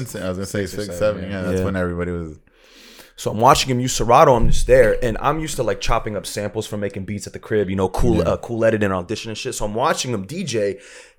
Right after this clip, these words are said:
Speaker 3: and I'm watching this computer program with, like, waveforms going and shit. And I'm there like, "Okay, this looks familiar."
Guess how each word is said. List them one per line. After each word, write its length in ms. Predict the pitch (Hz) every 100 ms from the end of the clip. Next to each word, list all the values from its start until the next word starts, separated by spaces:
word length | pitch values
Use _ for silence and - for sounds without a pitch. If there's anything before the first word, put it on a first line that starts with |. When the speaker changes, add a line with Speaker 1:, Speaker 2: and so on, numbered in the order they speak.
| -
Speaker 3:
and 100 | 117
I'm 160 | 113
watching 300 | 127 143 -
this 120 | 139
computer 400 | - 127 - 180
program 480 | 151 139 127 120 117
with, 120 | 107
like, 120 | 107 87
waveforms 680 | 107 143 143 113 101 90
going 320 | - 98 87 87
and 80 |
shit. 280 | - - - -
And 80 |
I'm 100 | 104
there 160 | 104 110
like, 160 | 92 98
"Okay, 320 | - - 110
this 180 | 104 -
looks 120 | 104
familiar." 540 | - 101 101 110 127